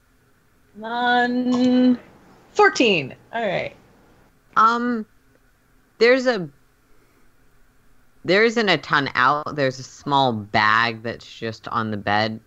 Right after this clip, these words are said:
Speaker 2: Doesn't seem to have anything particularly valuable in it. Um, you do notice, um, under the bed, just sort of, like, glancing under, um, you see a small pot.
Speaker 1: Okay.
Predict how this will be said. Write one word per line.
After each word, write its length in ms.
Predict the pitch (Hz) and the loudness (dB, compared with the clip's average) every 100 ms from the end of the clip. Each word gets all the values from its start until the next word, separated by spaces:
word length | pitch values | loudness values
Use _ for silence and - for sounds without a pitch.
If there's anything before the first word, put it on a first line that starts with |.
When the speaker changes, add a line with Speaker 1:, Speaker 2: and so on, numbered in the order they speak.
| _ | _
Speaker 2:
Doesn't 300 | 113 107 98 | -8 -8 -10
seem 160 | - 110 | -8 -4
to 60 | |
have 120 | 107 104 | -2 -2
anything 300 | 107 107 101 | -4 -4 -8
particularly 720 | 113 110 98 104 101 101 98 | -6 -8 -4 0 0 2 0
valuable 600 | 95 104 107 117 120 135 | 2 2 4 2 2 0
in 160 | 117 165 | 0 -4
it. 140 | 185 _ _ _ _ _ _ | -6 _ _ _ _ _ _
Um, 380 | 160 147 143 139 _ _ | 2 2 -2 -10 _ _
you 160 | 180 208 | -8 -8
do 320 | 196 262 269 | -2 0 2
notice, 640 | 240 202 185 170 156 - - | 4 4 4 2 0 -14 -4
um, 420 | - 143 123 107 - _ _ _ | 0 2 0 -4 -10 _ _ _
under 340 | 180 185 170 123 | 0 2 2 0
the 80 | |
bed, 280 | 101 101 - - _ _ _ - - | -2 -4 -4 -10 _ _ _ -20 -18
just 220 | - 117 - | -6 -6 -2
sort 160 | 110 | -4
of, 120 | 104 110 | -2 -2
like, 200 | 95 - _ _ - | -4 -6 _ _ -6
glancing 500 | 113 107 107 117 104 | -2 -2 -2 -4 -2
under, 360 | 101 101 101 - | 0 2 0 0
um, 340 | 117 110 107 - _ _ _ | 0 0 -2 -6 _ _ _
you 120 | 123 | -2
see 260 | 120 160 151 | 0 2 2
a 40 | |
small 360 | 143 - 139 135 | 0 0 0 0
pot. 380 | - - - - _ _ _ _ _ _ _ - _ _ _ _ _ _ _ _ _ _ _ _ _ _ _ _ _ _ _ _ _ _ _ _ _ _ _ _ _ _ _ _ | -4 -6 -6 -10 _ _ _ _ _ _ _ -20 _ _ _ _ _ _ _ _ _ _ _ _ _ _ _ _ _ _ _ _ _ _ _ _ _ _ _ _ _ _ _ _
Speaker 1:
Okay. 220 | 196 180 | -10 -8